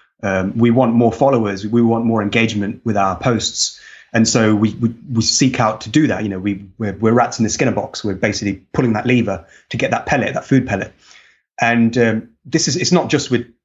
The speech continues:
with this emotion, it's with pretty much every emotion that we can possibly feel. If you look at anxiety, um, they make us anxious, like the news, the news, uh, uh, agencies, they make us anxious because they want us to be fearful, because if we're fearful,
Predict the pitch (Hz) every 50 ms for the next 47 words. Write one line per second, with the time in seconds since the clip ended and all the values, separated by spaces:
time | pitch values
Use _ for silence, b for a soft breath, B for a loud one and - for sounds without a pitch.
0 | _ _ 120 113 117 - 151 151 151 - - - - 113 110 104 101 - 123 120
1 | 120 - 127 120 - - 180 151 139 127 - - 170 151 139 123 139 135 127 123
2 | 135 135 131 135 - 113 107 101 107 - 117 110 - 117 110 - 117 113 - 117
3 | 107 107 95 - 160 147 113 92 B B B B B B B 123 120 - 147 147
4 | 135 - 127 123 - 120 113 107 - 135 156 165 131 - - 107 98 95 92 -
5 | - 107 104 101 101 95 92 b b b b b b b b b b _ _ _
6 | 147 - - - 135 127 127 143 147 147 - 135 - - - 135 151 160 151 -
7 | 120 95 - 120 113 113 110 131 147 151 135 127 - - - 117 117 127 135 131
8 | 131 123 - 123 113 107 104 101 98 104 104 - _ _ _ _ _ _ _ _
9 | _ - 120 107 107 110 131 123 117 113 113 113 - - 107 98 87 113 110 117
10 | 123 123 120 - 107 - - - - - _ _ _ _ _ _ - 143 151 147
11 | - - 120 110 - - 127 - 120 110 131 123 117 113 131 139 139 - 127 113
12 | - - 120 117 160 156 - - 175 165 - - - 104 95 117 117 - 117 110
13 | 120 120 - 117 117 - 185 196 185 196 - 117 104 107 104 B